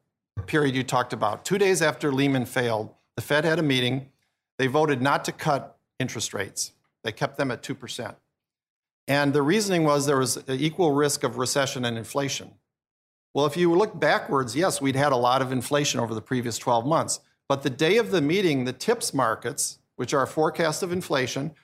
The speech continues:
were showing one point two three percent inflation over the next five years. So the Fed, if they had been paying attention to a mar-, target the forecast approach, it would have actually cut rates sharply because both inflation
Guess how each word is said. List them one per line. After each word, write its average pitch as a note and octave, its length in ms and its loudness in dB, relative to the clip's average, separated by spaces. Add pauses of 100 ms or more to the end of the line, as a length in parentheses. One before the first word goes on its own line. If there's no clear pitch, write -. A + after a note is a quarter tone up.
(200)
were C3 80 -4
showing D3 400 2
one F3+ 220 2
point D#3+ 360 0
two F3+ 200 0
three F#3+ 260 -2
percent C#3 380 -2
inflation C3 480 -2
over B2+ 160 -2
the C#3 80 0
next G3 240 0
five A2 340 -2
years. A2 300 -10 (440)
So E3+ 140 0
the D3+ 100 0
Fed, G#3+ 360 2
if C#3+ 120 -4
they D3 80 0
had C3 120 -4
been C3+ 160 -2
paying F#3+ 340 -2
attention D#3+ 480 -2
to C3 80 0
a A#2+ 40 -2
mar-, C3+ 340 -2 (160)
target F3 340 -2
the B2+ 80 -16
forecast E3+ 560 -2
approach, A#2 540 -4 (680)
it C#3 60 0
would D3+ 160 4
have D#3+ 80 4
actually F3+ 380 2
cut D#3+ 280 -2
rates D3 240 0
sharply E3+ 600 0
because C#3 420 -2
both C#3+ 300 0
inflation D3+ 760 -2